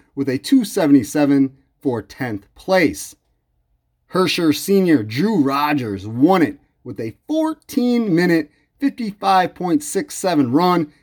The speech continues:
That is crazy fast. Good for him. Pontiac sophomore Aiden Lee ran a sixteen twenty-six for third,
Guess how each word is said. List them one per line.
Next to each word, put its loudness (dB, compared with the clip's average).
That 0
is 0
crazy -4
fast. -10
Good -4
for -4
him. 0
Pontiac 0
sophomore -2
Aiden 4
Lee -2
ran 4
a 2
sixteen -6
twenty-six -6
for -8
third, 0